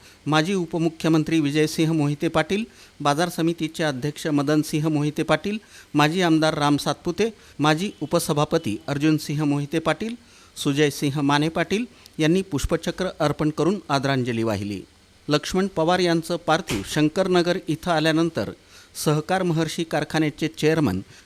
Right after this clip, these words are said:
जयसिंह मोहिते पाटील, कार्यकारी संचालक राजेंद्र चौगुले तसंच अधिकारी कर्मचाऱ्यांनी पुष्पहार अर्पण करून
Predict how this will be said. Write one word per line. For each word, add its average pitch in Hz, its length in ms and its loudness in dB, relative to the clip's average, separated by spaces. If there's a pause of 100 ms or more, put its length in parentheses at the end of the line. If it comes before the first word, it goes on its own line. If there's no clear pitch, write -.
(240)
जयसिंह 147 420 2
मोहिते 143 340 0
पाटील, 185 360 -2 (340)
कार्यकारी 170 420 0
संचालक 151 540 -2
राजेंद्र 147 440 -2 (140)
चौगुले 160 420 0 (420)
तसंच 165 440 -2
अधिकारी 165 440 0
कर्मचाऱ्यांनी 143 760 0 (360)
पुष्पहार 170 480 -2 (140)
अर्पण 147 260 -2
करून 151 300 -2